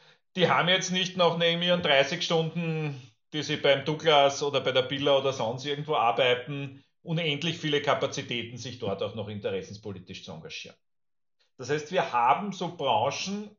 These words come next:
in die, die schlechter organisiert sind und der Handel, insbesondere in großen Handelsketten,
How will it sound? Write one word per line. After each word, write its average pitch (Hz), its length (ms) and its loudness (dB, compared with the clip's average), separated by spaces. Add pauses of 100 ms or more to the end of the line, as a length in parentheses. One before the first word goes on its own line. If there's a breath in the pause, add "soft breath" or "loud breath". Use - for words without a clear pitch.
(200)
in 156 260 -6
die, 143 360 -6
die 165 120 -8
schlechter 131 440 -2
organisiert 135 600 -6
sind 208 420 -12 (420)
und 139 220 -6
der 139 140 4
Handel, 156 420 -2
insbesondere 147 600 -4
in 131 60 -6
großen 127 320 -8
Handelsketten, 127 960 -4